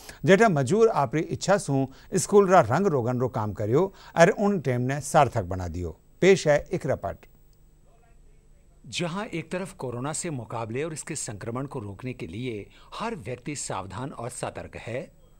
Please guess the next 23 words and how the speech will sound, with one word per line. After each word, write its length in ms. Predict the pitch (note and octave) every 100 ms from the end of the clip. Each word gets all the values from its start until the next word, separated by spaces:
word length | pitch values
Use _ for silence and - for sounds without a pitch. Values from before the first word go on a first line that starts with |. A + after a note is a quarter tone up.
| _ _ - -
वहीं 260 | B2+ F#3+ A#3
राजस्थान 520 | C3+ A2+ A#2+ - D#3+
के 120 | G3 F#3+
सीकर 420 | - B2+ C3+ F#3+
जिले 240 | A#2 G#2+
के 160 | A2+ E3+
पलसाना 600 | - G#2 G2 - B2+ F3
में 240 | B2 G#2+ A#2 - -
सरकारी 460 | - C#3+ E3+ A3
स्कूल 300 | G#3 - D3
में 120 | D3+
श्रमिकों 480 | F3 - G#2+ A2+ E3+
के 160 | F3 C3+
रुकने 340 | G2 G2+ C3
के 120 | -
लिए 160 | B2 A#2
बने 240 | F2 G2
एक 240 | C3 C3 B2
सेंटर 400 | - G2+ F#2+ C3
में 120 | C#3
ठहरे 400 | - G#2+ G2+ A#2
श्रमिकों 460 | - - F2 D#3 D#3
ने 220 | A2